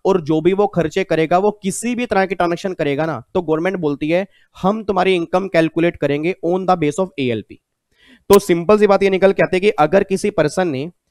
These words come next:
अगर किसी पर्सन ने इंटरनेशनल ट्रांजैक्शन की है या कुछ डोमेस्टिक ट्रांजैक्शन की है, उसकी जब भी इनकम निकालेंगे ना, वो इनकम निकालेंगे on the base of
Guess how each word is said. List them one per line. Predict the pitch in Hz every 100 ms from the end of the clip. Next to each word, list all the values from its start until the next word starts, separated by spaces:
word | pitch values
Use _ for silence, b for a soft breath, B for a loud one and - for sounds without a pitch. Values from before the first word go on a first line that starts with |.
| _ _ -
अगर | 160 202
किसी | 208 202 208
पर्सन | - 165 196 185
ने | 156 180 -
इंटरनेशनल | 170 170 175 - 208 214 185 156 165 - 190 208 208
ट्रांजैक्शन | 180 175 - 202 202
की | 156 151
है | 147 190 - _ _ _ _ 156
या | 196 220
कुछ | - - 240 -
डोमेस्टिक | 208 170 175 175 180 - 240 220
ट्रांजैक्शन | 190 180 175 - 202
की | 196 147
है, | 156 147 107 -
उसकी | 180 - 226 220
जब | 156 156 165
भी | 233
इनकम | 208 214 214
निकालेंगे | 208 170 151 160
ना, | 180 147
वो | 156 208
इनकम | 170 175 214
निकालेंगे | 208 190 160 170 190 202
on | 175 185
the | 190 180
base | 160
of | 175